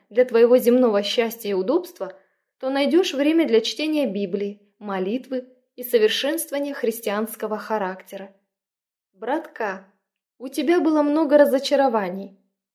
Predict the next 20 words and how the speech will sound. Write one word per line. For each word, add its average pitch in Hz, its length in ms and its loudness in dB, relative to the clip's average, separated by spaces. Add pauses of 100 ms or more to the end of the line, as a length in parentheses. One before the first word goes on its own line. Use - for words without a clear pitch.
но 247 200 -4
ты 339 180 2
должен 277 380 2
ревностно, 240 720 2
твердо 226 540 -2
и - 200 -4
решительно 202 760 -4 (260)
исполнять 254 680 -2
свой 277 180 -4
семейный 247 540 2
долг 180 460 0 (640)
и 262 100 -12
взять 320 340 -2
членов 285 420 -2
семьи 247 580 -2
с - 180 -20
собой 240 360 0
в 330 80 2
небесную 247 580 2
страну. 208 600 -6